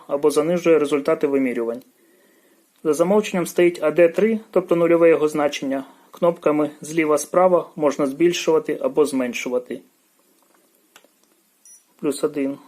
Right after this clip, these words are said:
плюс два, плюс три відсотки до результату виміру. І аналогічно зменшити. Мінус один, мінус два, мінус три відсотки до результату вимірювання. Якщо все влаштовує,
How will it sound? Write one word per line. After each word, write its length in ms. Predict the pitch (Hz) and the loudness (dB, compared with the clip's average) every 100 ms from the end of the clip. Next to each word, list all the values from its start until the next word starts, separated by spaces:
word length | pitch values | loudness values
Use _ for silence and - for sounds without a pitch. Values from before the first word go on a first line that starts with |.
| - - | -14 -4
плюс 180 | 147 | -4
два, 340 | 135 131 127 127 - _ _ _ | -2 -2 -2 -4 -20 _ _ _
плюс 240 | 147 139 - | -4 -4 -4
три 180 | 196 | -4
відсотки 440 | 202 190 180 170 156 | -4 -2 -2 -2 -2
до 120 | 156 | -2
результату 540 | 151 147 139 143 143 | -2 -4 0 0 0
виміру. 420 | 139 135 135 131 135 _ _ _ _ _ _ - | -2 0 -2 -4 -8 _ _ _ _ _ _ -8
І 220 | 180 175 - | -6 -4 -4
аналогічно 760 | 156 143 139 160 - 143 139 - _ - | 0 2 2 -2 -6 -6 -6 -8 _ -14
зменшити. 760 | 139 135 127 120 - - 139 139 _ _ _ _ - - _ _ _ _ _ _ _ _ - - | -6 -4 -4 -6 -10 -6 -8 -10 _ _ _ _ -20 -20 _ _ _ _ _ _ _ _ -20 -16
Мінус 400 | 175 147 143 139 | -8 -4 -4 -4
один, 380 | 143 151 185 196 - - - | -4 -2 -2 -4 -10 -18 -10
мінус 320 | 143 131 131 | -6 -4 -4
два, 300 | 143 160 170 - _ - - - | -2 -2 -4 -12 _ -20 -20 -10
мінус 340 | 151 139 139 | -6 -4 -4
три 140 | - 123 | -6 -8
відсотки 480 | 123 - 165 160 139 | -8 -6 -8 -6 -8
до 120 | 131 | -8
результату 500 | 123 127 123 139 131 | -8 -4 -2 -2 -2
вимірювання. 580 | 123 117 117 117 113 131 _ _ _ _ _ _ _ | -6 -6 -8 -8 -10 -14 _ _ _ _ _ _ _
Якщо 300 | 156 - 196 | -4 -2 0
все 260 | 185 190 190 | 0 0 0
влаштовує, 800 | 180 175 170 - 220 202 190 | 2 2 2 2 2 4 2